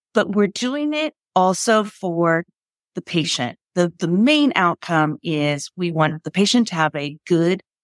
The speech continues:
patient experience. You take care of the medical side, we'll take care of the finance side. Patient is happier and the practice is successful in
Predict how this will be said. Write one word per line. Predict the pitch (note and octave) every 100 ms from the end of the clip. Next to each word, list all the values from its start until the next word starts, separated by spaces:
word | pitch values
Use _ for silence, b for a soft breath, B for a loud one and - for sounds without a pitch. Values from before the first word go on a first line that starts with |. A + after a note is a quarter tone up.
| -
patient | D#3+ - F#3
experience. | F3+ - F#3+ F3+ F#3+ C4 D4+ - - -
You | D#3+ F3 A3
take | A#3 A3+
care | A#3
of | A3+
the | G#3+
medical | A#3 C4 C4+
side, | - C#4 C#4 C#4+ C#4 _ _
we'll | F#3 F3+
take | F#3
care | - F3
of |
the | D#3+
finance | - A#3 A#3 A3+ A3
side. | - A3 G#3+ A3 A3 _ _ _ _ _ -
Patient | A#3 - B3 - _
is | A3+ A3 -
happier | F#3 A3+ A#3 A#3+ A#3+ A#3 A#3 -
and | F3 F3+ F3 F3+ - _ _
the | E3 D#3+ D#3+ - - _ _ _ _
practice | - E3+ - C3+ - -
is | E3 D3+ D3+ - _ _ _ _
successful | - F3 - D#3 - D#3+ D3+
in | E3 C#3+ C#3 C#3